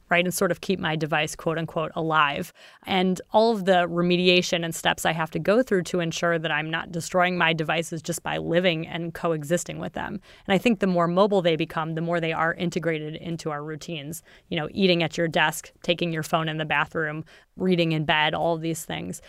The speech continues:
So we have to think more and more about, uh,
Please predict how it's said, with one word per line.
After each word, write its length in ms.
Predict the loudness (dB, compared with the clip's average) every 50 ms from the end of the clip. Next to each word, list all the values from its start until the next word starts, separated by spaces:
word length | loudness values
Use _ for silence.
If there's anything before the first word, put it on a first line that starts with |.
| -20 -8
So 120 | -4 -2
we 120 | 0 2 2
have 160 | 2 2 2
to 100 | 2 0
think 220 | 2 0 0 0
more 260 | 0 2 2 4 4 2
and 100 | 2 0
more 280 | -2 -2 -2 -2 -2
about, 480 | 0 2 2 2 2 2 0 -4 -8 -10 -14 _ _ -14
uh, 100 | -12